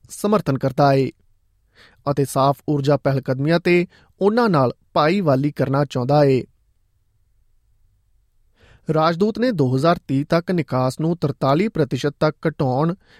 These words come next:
ਅਤੇ ਦੋ ਹਜ਼ਾਰ ਪੰਜਾਹ ਤੱਕ ਸ਼ੁੱਧ ਜ਼ੀਰੋ ਪ੍ਰਾਪਤ ਕਰਨ ਦੇ ਲੇਬਰ ਦੇ ਟੀਚੇ ਦੀ ਵੀ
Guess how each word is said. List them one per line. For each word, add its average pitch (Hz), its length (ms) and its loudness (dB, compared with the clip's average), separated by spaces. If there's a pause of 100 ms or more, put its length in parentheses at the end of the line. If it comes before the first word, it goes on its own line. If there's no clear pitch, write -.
(160)
ਅਤੇ 220 200 2
ਦੋ 185 220 2
ਹਜ਼ਾਰ 202 220 2
ਪੰਜਾਹ 135 460 0
ਤੱਕ 185 300 0
ਸ਼ੁੱਧ 196 360 -2
ਜ਼ੀਰੋ 143 340 0
ਪ੍ਰਾਪਤ 135 460 -2
ਕਰਨ 139 300 -4
ਦੇ 156 120 2
ਲੇਬਰ 143 400 0
ਦੇ 180 160 0
ਟੀਚੇ 170 400 -2
ਦੀ 143 160 -2
ਵੀ 127 200 -2